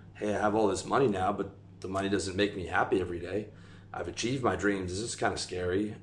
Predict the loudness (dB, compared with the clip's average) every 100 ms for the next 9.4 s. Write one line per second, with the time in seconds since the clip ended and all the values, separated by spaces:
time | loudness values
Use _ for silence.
0 | -8 -4 -2 0 0 2 0 0 -4 -2
1 | 0 0 -4 -8 -12 -16 -20 -20 -20 -20
2 | -20 -12 -4 -2 0 0 -2 -4 -2 -4
3 | -2 -2 0 4 4 2 -2 -4 -4 -6
4 | -4 -6 -4 2 4 4 0 -8 -8 -6
5 | -6 -6 -4 -2 0 -2 -4 -4 -2 -2
6 | -4 -6 -12 -18 -14 -10 -8 -10 -12 -18
7 | -20 -20 -6 -4 -4 -6 -6 -6 -4 -4
8 | -6 -14 -18 -20 -20 -16 -12 -10 -6 -6
9 | -2 -2 -2